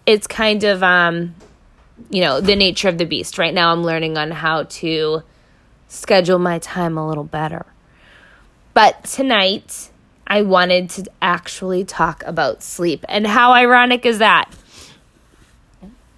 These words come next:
So let me jump right in. So you always hear that you need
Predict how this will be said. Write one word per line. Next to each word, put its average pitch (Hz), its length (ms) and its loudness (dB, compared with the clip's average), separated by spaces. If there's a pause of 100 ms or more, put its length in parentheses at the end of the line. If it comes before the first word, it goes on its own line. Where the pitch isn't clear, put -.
(380)
So 277 440 4 (100)
let 233 340 2
me 226 140 -4
jump 170 320 -2
right - 180 -2
in. - 300 -10 (920)
So - 140 -2
you 285 220 8
always 349 400 6
hear 247 260 4
that 220 200 2
you 208 120 0
need 196 580 -2